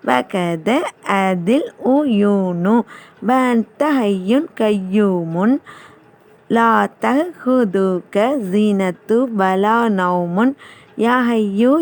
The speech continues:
யா கய்யூமு அஹ்தி லைலி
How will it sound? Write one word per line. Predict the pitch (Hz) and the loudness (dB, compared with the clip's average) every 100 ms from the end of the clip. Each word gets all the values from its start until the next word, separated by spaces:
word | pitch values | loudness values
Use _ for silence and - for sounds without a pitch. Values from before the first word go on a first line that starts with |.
| 262 | 2
யா | 202 196 220 | 0 0 0
கய்யூமு | 233 196 190 175 196 190 175 165 208 294 - - - - | 0 -2 -2 -2 0 0 0 0 0 -2 -6 -20 -10 -2
அஹ்தி | 233 226 208 175 226 262 - | 0 0 -2 0 0 0 -2
லைலி | 185 196 202 196 185 175 170 208 | -2 0 0 0 -2 -4 -2 0